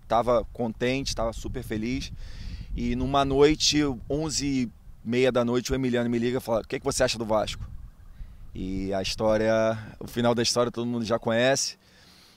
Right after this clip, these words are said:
E desde a primeira ligação o Ramon falou: "Olha, é um desafio muito grande, mas eu tenho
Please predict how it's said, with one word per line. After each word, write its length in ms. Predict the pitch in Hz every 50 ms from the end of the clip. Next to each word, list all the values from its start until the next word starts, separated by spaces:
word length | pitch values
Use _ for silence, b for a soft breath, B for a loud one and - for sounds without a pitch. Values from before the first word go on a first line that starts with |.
| b
E 120 | b 127 131
desde 260 | 120 139 165 160 156
a 40 | 165
primeira 360 | - 156 156 160 160 165 170
ligação 440 | 170 165 147 160 147 - - 143 147
o 40 | 143
Ramon 260 | 135 143 143 143 139
falou: 460 | - 139 143 139 131 120 113 110 107
"Olha, 400 | 110 127 123 120 113 104 98 - - _ _ b b b b b b b b b b
é 80 | b 127
um 80 | 139
desafio 320 | 131 127 139 131 - 147 147
muito 220 | 147 160 160 165
grande, 480 | 135 143 139 139 143 151 156 - - - - - -
mas 220 | 113 123 123 117
eu 80 | 135 -
tenho 260 | - 151 151 147